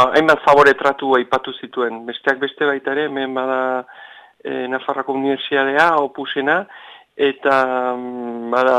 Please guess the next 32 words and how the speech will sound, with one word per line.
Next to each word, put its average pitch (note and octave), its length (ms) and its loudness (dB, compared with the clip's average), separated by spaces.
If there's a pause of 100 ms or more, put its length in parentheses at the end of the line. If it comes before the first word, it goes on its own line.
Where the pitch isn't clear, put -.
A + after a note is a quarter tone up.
(140)
ba, A#2 100 0
bueno, B2 220 0
bigarren B2+ 580 0
zergadun C3 560 -2
handiena B2+ 640 0
Nafarroan, C#3+ 640 -2
eta C3 160 -6
bere C3 240 -2
alde C#3 320 -2
ere, D3+ 120 0 (200)
ba, B2+ 80 -4
inspekzio C#3 560 -4
bat, C3+ 160 -2
bueno, B2+ 240 -4 (180)
eh, B2+ 560 -10
bidean C#3 520 0
zen, D#3+ 260 -2
eta A#2+ 220 -4 (640)
saiatu C#3 420 -2
zen, D#3+ 160 -2
ba, C3+ 160 -2
pixkat, C#3+ 400 -6
eh, C3 560 -8
unibertsitateen C#3 640 -2
alde C#3 320 2
edo C#3 340 0
egiten, B2+ 460 -8
ez? E3+ 80 -18 (600)
Eta, C#3 200 2
bueno, C#3 220 4
ba, B2 140 0 (880)
ba, A2+ 240 2